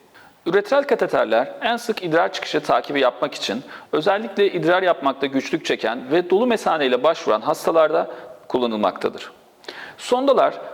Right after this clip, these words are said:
çaplarına göre sınıflandırılmakta olup sekiz ila yirmi dört French arasında değişmektedir. Klinik pratikte çocuk hastalarda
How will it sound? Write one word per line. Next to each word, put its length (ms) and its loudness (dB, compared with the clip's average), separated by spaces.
çaplarına 460 2
göre 180 4
sınıflandırılmakta 920 0
olup 380 0
sekiz 300 0
ila 220 4
yirmi 280 -2
dört 180 4
French 280 -2
arasında 720 0
değişmektedir. 760 -2
Klinik 320 2
pratikte 560 2
çocuk 280 0
hastalarda 680 2